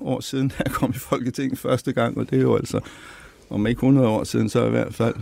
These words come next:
rigtig mange år siden, at jeg faktisk mødte folk, som, hvis man stod og snakkede med dem på tofandshold ude på gaden, sagde, "Jamen, jamen, jeg er jo også en slags nazist." Det havde jeg jo ikke set, for de havde jo aldrig været i medierne og, og sådan noget, så det var jo ikke noget, jeg vidste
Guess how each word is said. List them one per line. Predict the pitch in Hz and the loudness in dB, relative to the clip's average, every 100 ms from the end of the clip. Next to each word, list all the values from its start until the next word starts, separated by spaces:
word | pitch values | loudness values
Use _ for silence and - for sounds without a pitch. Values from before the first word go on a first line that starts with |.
| - | -2
rigtig | 127 131 | 0 4
mange | 113 107 107 | 4 4 2
år | 107 | 0
siden, | - 113 - - - - - - _ _ | 0 -2 -2 -10 -20 -20 -20 -20 _ _
at | - 247 - | -2 -2 0
jeg | 123 | -2
faktisk | - 170 - - - | -2 -8 -8 -4 2
mødte | 123 117 | 2 2
folk, | - 147 - - - 135 - - | 0 0 -2 -12 -16 -16 -20 -12
som, | - 123 113 - | 2 4 6 4
hvis | - 113 | 0 0
man | 120 | 0
stod | 110 - 120 | 0 0 0
og | |
snakkede | - 131 139 | 2 4 6
med | 135 123 | 6 6
dem | 123 | 4
på | 104 | 2
tofandshold | - 131 131 107 - 113 - - - - - - | 0 0 2 0 0 0 0 -8 -14 -14 -10 -2
ude | 120 | 0
på | 117 | 0
gaden, | 104 110 117 117 - - - | 0 2 4 4 0 -12 -20
sagde, | - - 117 113 85 | -8 0 4 4 2
"Jamen, | - 101 78 - - - - - - - _ - | 2 0 0 -8 -18 -20 -20 -20 -20 -20 _ -4
jamen, | 101 98 | 0 2
jeg | 120 | 2
er | |
jo | 110 | 2
også | 104 | 0
en | - | -2
slags | - 87 - | -4 -4 -2
nazist." | 92 - - - - - - - - _ _ _ - | -4 -4 -6 -10 -16 -20 -20 -20 -20 _ _ _ 0
Det | 175 | 2
havde | 214 | 4
jeg | 110 | 4
jo | 107 | 4
ikke | 113 | -2
set, | - 147 131 | -2 0 2
for | 127 | 0
de | 113 | 2
havde | 135 | 4
jo | 113 | 4
aldrig | 110 135 | 4 6
været | 127 127 | 6 6
i | |
medierne | 113 117 - 120 104 | 4 2 0 -2 0
og, | 87 76 | -2 -2
og | |
sådan | 104 113 104 | 2 4 4
noget, | 107 95 | 2 2
så | 104 104 | 0 0
det | 131 | 2
var | 147 | 4
jo | 131 | 4
ikke | 143 | 6
noget, | 127 127 120 | 6 4 2
jeg | 120 104 117 | 0 0 -2
vidste | 170 | -2